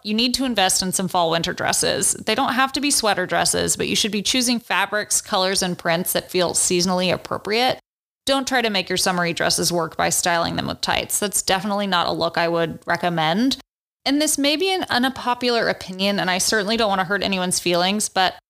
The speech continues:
I cringe when I see people wearing those Hill House smocked dresses, at least the summery ones, over tights and turtlenecks. If you're gonna wear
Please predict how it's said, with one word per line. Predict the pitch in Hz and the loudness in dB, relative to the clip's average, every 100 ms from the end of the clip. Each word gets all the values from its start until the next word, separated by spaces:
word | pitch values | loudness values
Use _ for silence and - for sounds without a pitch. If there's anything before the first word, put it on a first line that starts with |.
| _ _ | _ _
I | 226 302 | 0 0
cringe | - - 214 180 180 185 | -2 -2 0 0 -2 -2
when | |
I | 185 185 | 0 2
see | - 196 | 0 0
people | 202 196 190 | -2 0 0
wearing | 175 175 180 | 4 4 4
those | 180 175 - | 2 0 0
Hill | 185 185 | -2 0
House | 185 185 | 0 2
smocked | - 180 160 170 - | 0 0 -2 -2 -4
dresses, | - 208 214 233 233 240 - - | 0 2 2 2 2 0 -2 -2
at | 202 202 | -2 2
least | 233 - | 2 0
the | 202 | 0
summery | - - 190 214 240 247 | 2 2 0 0 0 2
ones, | 254 262 262 269 - - - _ | 2 2 2 2 0 -2 -12 _
over | - 202 196 | -4 -2 -2
tights | - 180 - | 0 0 0
and | 175 | -2
turtlenecks. | - 165 - - - - - - - _ | -2 -2 -2 -2 -2 -2 -2 -4 -16 _
If | - | -8
you're | 269 | -2
gonna | 349 | 0
wear | 285 254 254 | 2 2 0